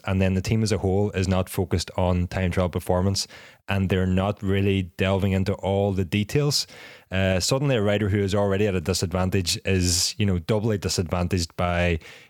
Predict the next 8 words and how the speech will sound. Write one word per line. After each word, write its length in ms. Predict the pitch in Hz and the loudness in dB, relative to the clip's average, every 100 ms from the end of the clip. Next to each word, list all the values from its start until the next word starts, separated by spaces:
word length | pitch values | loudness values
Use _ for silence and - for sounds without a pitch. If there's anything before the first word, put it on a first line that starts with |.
| _ | _
less, 640 | 101 95 92 87 - - - | -2 0 2 0 -2 -2 -4
less 320 | 101 98 92 | 0 0 0
optimized 460 | 98 - 92 92 92 | -2 0 0 0 -2
equipment, 420 | - - 120 92 | -4 -2 -2 0
less 260 | 85 87 | -2 0
op-, 160 | 95 87 - | 0 -2 -2
optimized 540 | 90 92 95 90 90 - | -2 0 2 2 0 -2
clothing. 640 | - 101 107 107 104 | -2 0 0 0 2